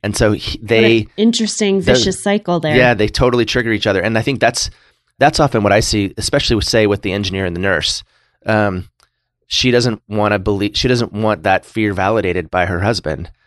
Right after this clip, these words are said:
Speaker 1: And he doesn't want to feel
Speaker 2: Mm-hmm.
Speaker 1: like he's not good, like he can't handle it. And so
Speaker 2: Mm-hmm.
Speaker 1: it kicks in. Again, it's pretty gendered, and, and I don't mean to, like, nar-, like, apply it universally, but I see that,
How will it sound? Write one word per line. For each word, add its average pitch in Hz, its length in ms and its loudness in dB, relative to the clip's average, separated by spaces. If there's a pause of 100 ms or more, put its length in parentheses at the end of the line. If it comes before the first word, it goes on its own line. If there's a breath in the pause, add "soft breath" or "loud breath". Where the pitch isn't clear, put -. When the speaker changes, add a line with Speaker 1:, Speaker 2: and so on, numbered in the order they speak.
(340)
Speaker 1:
And 101 140 -4
he 110 180 -2
doesn't 104 280 0
want 98 280 -2
to 98 80 -2
feel 101 140 -2
Speaker 2:
Mm-hmm. 98 60 2
Speaker 1:
like 92 140 0
he's 98 180 -4
not 85 160 -4
good, - 260 -4
like 95 160 -8
he - 100 -12
can't 95 220 -6
handle 98 220 -2
it. 76 180 -6
And 95 200 -4
so 98 280 2 (260 soft breath)
Speaker 2:
Mm-hmm. 190 420 4
Speaker 1:
it 208 100 -2
kicks - 240 -2
in. 107 220 -2 (100)
Again, 104 320 0 (120)
it's - 140 -6
pretty 127 240 0
gendered, 110 380 2
and, 98 240 0
and 104 140 0
I 104 40 2
don't 104 180 0
mean 104 160 -2
to, 104 120 0
like, 90 300 -2 (140)
nar-, 101 280 -4 (260)
like, 92 320 -4
apply 98 340 0
it 92 120 -2
universally, 95 560 -2
but 87 220 -4 (320 soft breath)
I 113 80 2
see 120 240 0
that, 104 320 0